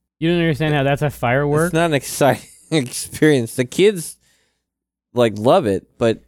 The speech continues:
Speaker 1: Yeah, they seem to think it's really cool. And poppets, for
Speaker 2: Oh my
Speaker 1: whatever
Speaker 2: God.
Speaker 1: reason, they think poppets are the shit.
Speaker 2: Yeah, poppets. And then you end up with fucking poppet wrappers all over.
Speaker 1: Oh, I, I remember. It was so funny. That was the first time when I understood,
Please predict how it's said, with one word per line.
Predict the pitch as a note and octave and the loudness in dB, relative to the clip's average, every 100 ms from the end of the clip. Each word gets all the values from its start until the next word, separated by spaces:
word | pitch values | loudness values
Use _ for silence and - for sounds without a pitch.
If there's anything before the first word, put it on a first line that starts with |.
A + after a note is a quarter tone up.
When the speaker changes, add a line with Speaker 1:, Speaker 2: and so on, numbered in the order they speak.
| _ | _
Speaker 1:
Yeah, | D3+ D3 | -2 0
they | D3+ | 0
seem | E3 A3 | -2 -2
to | F3+ | -2
think | E3 | -2
it's | D3+ | -4
really | D#3 C#3 | -4 -4
cool. | - D#3 C3+ B2 | -4 -2 -2 -2
And | C#3 - D3 | -6 -8 -16
poppets, | - D3+ E3+ - C3 - - - _ _ _ _ _ _ _ _ _ - | -6 0 0 0 -6 -6 -20 -20 _ _ _ _ _ _ _ _ _ -2
for | |
Speaker 2:
Oh | |
my | C#3+ | 2
Speaker 1:
whatever | D3+ F3 F3 | 4 4 4
Speaker 2:
God. | |
Speaker 1:
reason, | - E3+ D3 B2 | 4 4 2 0
they | C#3+ | 0
think | D3+ D#3 - | 0 -4 0
poppets | C#3+ D3 C3+ | 0 0 -4
are | A#2+ | -6
the | G2+ | -8
shit. | - - C3 G#2+ - - - | -12 -6 -4 -4 -10 -20 -6
Speaker 2:
Yeah, | G#2 G2 | 0 2
poppets. | G2 A#2 G#2+ G#2+ - - - _ | 2 0 0 -4 -8 -20 -20 _
And | A#2 | -2
then | A#2+ | 0
you | A#2 | 2
end | |
up | A2+ G#2 | 2 0
with | G#2 _ _ _ _ _ | -4 _ _ _ _ _
fucking | - A#2 G#2 | -6 -4 -4
poppet | - A#2 A#2 | 0 2 2
wrappers | G#2 G2+ - F#2+ | 4 2 2 -2
all | G2+ G2 | 0 0
over. | G2 F#2+ G#2+ - _ _ _ | 0 -2 -6 -10 _ _ _
Speaker 1:
Oh, | F3 | -6
I, | D#3 - | -6 -2
I | D#3+ | 0
remember. | G#3 F3 E3 F#3+ C#3+ | 2 2 2 0 -2
It | - | -2
was | D#3 | -4
so | - F3+ | 0 -2
funny. | G3 F3+ | 0 -2
That | D#3 | 0
was | E3 | -2
the | E3 | -4
first | D3 E3+ E3 - | -4 -4 -4 -4
time | D#3 D3 | -4 -2
when | C3 C3+ | -2 -2
I | C3 | -2
understood, | C3+ D3 C#3+ - - C3+ C3 A#2+ | -4 -2 -4 -6 -2 0 0 -4